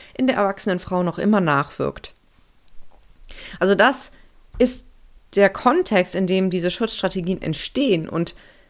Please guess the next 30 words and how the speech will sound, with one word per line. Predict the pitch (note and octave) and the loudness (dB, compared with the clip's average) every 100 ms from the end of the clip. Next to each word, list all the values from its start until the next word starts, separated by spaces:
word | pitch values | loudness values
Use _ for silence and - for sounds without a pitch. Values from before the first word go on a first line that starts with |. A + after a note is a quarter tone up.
| _ - | _ -2
die | G3+ G#3 | 0 4
haben | A3 B3 G#3 | 4 4 2
dann | F#3 | 2
natürlich | F3+ G3+ G#3 - | 0 -2 -4 -4
auch | D#3+ | -4
ihren | E3+ D#3 | -4 -2
Zweck | - A#3+ A#3+ | 0 -2 0
und | F#3 | -4
ihre | E3+ D#3+ | -4 -2
Berechtigung. | E3 F3+ G#3+ - - - E3+ - _ _ - _ - | 2 2 2 -4 -10 -10 -12 -18 _ _ -20 _ -2
Denn | F#3 | 0
viele | - D4 A#3 | 2 2 2
dieser | G3 F#3+ | 2 0
Strategien | F#3+ G3 F3 G3+ | 0 -4 0 0
funktionieren | F3 F#3+ - F3 A#3+ F4 | 0 -2 0 2 4 4
dann | F#3 D#3 | 2 0
auch, | C#3+ C#3+ D3+ - | 0 0 0 0
um | F#3+ F#3+ F#3+ - _ | 4 4 0 -8 _
sich | - F3 | -6 0
irgendwie | G3 F3 E3+ D#3 | 0 0 0 0
selbst | D3 - - | 0 -2 -6
zu | D3+ | -6
schützen. | - D3 - C#3 D#3+ F#3+ | -6 -6 -6 -4 -2 0
Die | G#3+ | -2
Psyche | G#3 - C#4+ G#3+ | -2 -2 0 0
ist | - | 0
da | G3+ | 0
schon | G3+ F#3+ | 0 0
sehr | A#3+ | 0
intelligent | A#3+ A3 G3+ G3 - C#3+ F#3+ B3+ | 0 -2 -2 -2 -2 -2 -2 -4